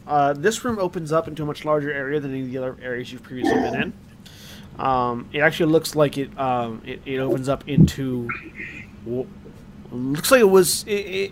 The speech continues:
it, some of you would call it a, a residential area. Um, like, there are, um, o-, o-, o-, outside of the hole in the wall that you just crawled out of,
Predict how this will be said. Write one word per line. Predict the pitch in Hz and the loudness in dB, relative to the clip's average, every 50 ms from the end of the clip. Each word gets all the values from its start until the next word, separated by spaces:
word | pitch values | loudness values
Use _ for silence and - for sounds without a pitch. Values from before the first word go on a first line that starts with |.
| - - | -6 -8
it, | 185 180 - - - - - - - - - | -8 -8 -8 -10 -18 -20 -20 -20 -16 -12 -4
some | - - 220 226 | 2 4 6 6
of | 214 190 | 6 4
you | 196 208 | 2 4
would | 190 190 175 147 | 6 6 4 4
call | - - 180 180 180 180 175 | 2 0 2 4 4 4 4
it | 170 165 - 175 | 2 0 -4 -2
a, | 175 160 156 147 147 143 | 0 0 2 0 -2 -2
a | 143 143 135 | -4 -4 -2
residential | 139 151 147 127 147 160 151 - 156 135 | -2 -4 -2 0 0 0 0 0 -4 -4
area. | 123 120 120 113 107 - - - - - - - - - - - - - - - - - - - - | -4 -4 -4 -4 -4 -6 -10 -14 -20 -20 -20 -20 -20 -20 -20 -20 -20 -20 -20 -20 -20 -20 -20 -18 -14
Um, | - 135 131 127 123 120 120 113 113 110 107 - - - - - - - - - - - - - - - 143 143 | -10 -8 -8 -6 -6 -6 -8 -8 -8 -10 -10 -14 -18 -18 -18 -18 -16 -16 -16 -16 -16 -18 -18 -18 -16 -14 -8 -2
like, | 139 139 135 131 131 - | 0 0 0 0 -2 -4
there | 135 139 139 135 135 | -4 -2 -2 -2 0
are, | 139 131 135 131 127 127 123 120 113 - | 0 0 2 2 2 2 2 0 -4 -4
um, | 113 117 117 113 110 110 107 107 101 - - - - - - - - - | -6 -4 -4 -4 -6 -6 -8 -12 -12 -14 -16 -16 -16 -16 -12 -10 -6 0
o-, | 143 | 0
o-, | 147 147 - 165 170 - 156 180 196 | 2 4 6 4 4 6 8 8 8
o-, | - - | 8 8
outside | 175 196 185 - 202 190 | 6 6 8 10 10 10
of | 180 165 | 10 10
the | 147 | 8
hole | - - 202 233 226 190 | 6 10 12 12 12 12
in | 156 | 10
the | 143 | 8
wall | 127 120 120 120 | 4 4 2 2
that | 117 131 | 0 -2
you | 123 | -6
just | 123 131 - | -6 -6 -6
crawled | - - 135 123 117 | -4 -2 -2 -2 0
out | 117 113 110 | 0 -2 -4
of, | 110 110 120 - | -4 -6 -8 -10